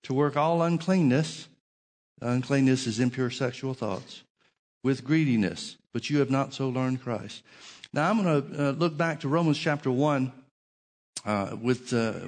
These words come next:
before I make any comments on these, uh, uh, verses that we just read, verses, uh, seventeen, eighteen, and nineteen. Paul has written the letter to the Romans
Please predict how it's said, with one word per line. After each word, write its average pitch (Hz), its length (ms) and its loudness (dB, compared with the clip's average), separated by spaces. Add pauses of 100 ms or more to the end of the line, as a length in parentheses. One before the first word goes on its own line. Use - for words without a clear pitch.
before 123 260 -2
I 127 60 2
make 131 240 0
any 127 120 2
comments 131 520 -2
on 120 140 0
these, 120 340 -2
uh, 107 180 0 (480)
uh, 104 200 -4
verses 120 380 -2
that 113 100 -2
we 117 100 -2
just 120 240 -4
read, 113 240 -2
verses, 113 540 -6
uh, 104 220 -2 (380)
seventeen, 139 440 2
eighteen, 131 360 0
and 110 120 0
nineteen. 120 580 -4 (580)
Paul 170 500 4
has 147 320 2
written 143 580 2 (120)
the 131 120 2
letter 147 300 4
to 139 120 -2
the 131 80 0
Romans 131 580 2